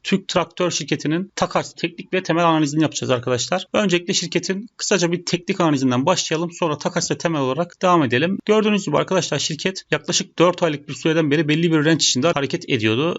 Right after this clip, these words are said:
Ancak son özellikle A B D'den gelen faiz arttırım haberlerinden sonra bu range'in dışına bir çıktı arkadaşlar. İki yüz hareketli ortalamadan destek aldı ve hemen kısa süre sonra range içine geri döndü. Range içine geri dönmesi olumlu.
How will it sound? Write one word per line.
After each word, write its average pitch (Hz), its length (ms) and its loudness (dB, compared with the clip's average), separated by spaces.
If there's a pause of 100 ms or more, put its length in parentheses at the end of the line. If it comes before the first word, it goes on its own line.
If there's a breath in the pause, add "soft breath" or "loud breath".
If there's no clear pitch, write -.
Ancak 165 340 0
son 165 400 0
özellikle 151 760 2
A 143 200 2
B 147 100 4
D'den 156 200 4
gelen 123 420 0
faiz 151 380 -2
arttırım 135 300 -2
haberlerinden 135 560 2
sonra 143 320 0
bu 156 80 2
range'in 151 320 2
dışına 156 260 2
bir 151 80 -4
çıktı - 440 -4
arkadaşlar. 110 580 -4 (200 soft breath)
İki - 160 -4
yüz 202 100 0
hareketli 170 400 2
ortalamadan 131 520 0
destek 139 340 -4
aldı 175 240 0
ve 160 60 -2
hemen 160 220 0
kısa 175 200 -2
süre 135 220 -2
sonra 127 340 2
range 156 260 2
içine 139 340 0 (100)
geri 143 260 4
döndü. 113 360 0 (120)
Range 170 200 4
içine 156 240 -2
geri 156 220 0
dönmesi 127 500 0
olumlu. 180 520 2